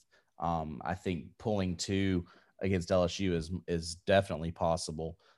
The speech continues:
Um, you, they might even be able to sweep down there, but I think that might be a little bit too far-fetched, but they can definitely win two. Winning one against Mississippi State is also gonna be tough, though. You know, Mississippi State's a top five team. They're really, really,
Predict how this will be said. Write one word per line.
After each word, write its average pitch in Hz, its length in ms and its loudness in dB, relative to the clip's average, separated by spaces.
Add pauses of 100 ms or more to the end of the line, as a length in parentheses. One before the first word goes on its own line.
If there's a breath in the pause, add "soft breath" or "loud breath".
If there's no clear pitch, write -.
(120)
Um, 80 360 -4
you, 92 300 -4
they 87 140 2
might 90 260 4
even 85 160 0
be 85 100 0
able 82 180 -2
to 80 80 -4
sweep 92 360 -6
down 87 240 0
there, 87 200 0
but 82 120 0
I 82 40 -2
think 85 200 -8
that 69 160 -6
might 80 160 -6
be 80 80 -8
a - 20 -8
little 82 180 -6
bit 71 180 -10
too 85 120 -8
far-fetched, 82 640 -4
but - 180 -6
they 107 100 0
can 110 140 -2
definitely 95 320 2
win 85 220 -2
two. 85 300 -4 (480 soft breath)
Winning 147 240 6
one 165 180 10
against 151 220 2
Mississippi 143 320 0
State 151 180 4
is 127 80 -2
also 135 220 6
gonna 127 80 -2
be 123 80 2
tough, 135 320 4
though. 85 160 4
You 76 100 -6
know, 80 80 -4
Mississippi 95 320 -2
State's 101 260 0
a - 40 -8
top 95 240 2
five 95 240 4
team. 104 280 0
They're 90 200 2
really, 92 400 2
really, 90 420 0